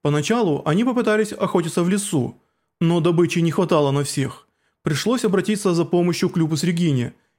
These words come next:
и деревня получила помощь продовольствием. Разумеется, пища была просто взята в долг, и однажды за нее нужно будет расплатиться. Но, к счастью, точный срок определен не был. Следующая проблема — вода.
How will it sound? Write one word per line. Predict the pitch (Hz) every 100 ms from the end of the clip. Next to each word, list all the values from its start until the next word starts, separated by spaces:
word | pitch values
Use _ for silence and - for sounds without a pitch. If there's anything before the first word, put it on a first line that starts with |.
| _
и | 226
деревня | 247 240 180 196
получила | 196 175 160 180 190
помощь | 180 156 151 143
продовольствием. | - 156 165 156 131 - 139 - - _ _ _ _
Разумеется, | 165 151 151 185 240 202 139 135
пища | - 196 240
была | 208 233
просто | 240 170 214 220
взята | 180 185 202
в | 185
долг, | 214 151 110 - _ _ -
и |
однажды | 151 143 147 220 208 175
за | 143
нее | 151 151 165
нужно | 202 175 190
будет | 170 175 180
расплатиться. | 196 202 247 220 131 - - - _ _ _ -
Но, | 269
к | 294
счастью, | - 240 247 - 254
точный | 226 185 196
срок | 180 208 240 -
определен | 175 165 160 160 165
не | 208 180
был. | 113 139 - _ _ _ _ _ _
Следующая | - 156 175 214 233 226
проблема — | 220 208 220 214
вода. | 202 214 160 131 -